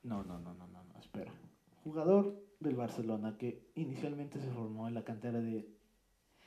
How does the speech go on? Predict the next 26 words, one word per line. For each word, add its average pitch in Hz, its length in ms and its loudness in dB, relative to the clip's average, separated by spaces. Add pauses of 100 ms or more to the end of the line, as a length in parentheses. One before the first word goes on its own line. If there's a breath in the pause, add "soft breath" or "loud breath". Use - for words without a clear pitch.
(200 soft breath)
no 110 220 2
la 98 140 2
quiero 107 260 0
cajetear. 123 500 0
<laughs> - 640 -4 (520)
Si 165 300 10
argentinos 160 680 8
llegan 160 260 6
a - 20 4
escuchar 135 420 2
esto, 151 240 4
yo 151 260 6
no 151 140 2
me 123 80 2
sé 131 120 0
el 127 60 0
nombre 131 280 4
de 113 80 4
sus 110 160 -2
equipos, 110 420 0
más 117 200 0
que 139 120 0
Boca 180 300 8
y 139 60 6
River, 123 440 -2 (220)
ya. 131 340 -2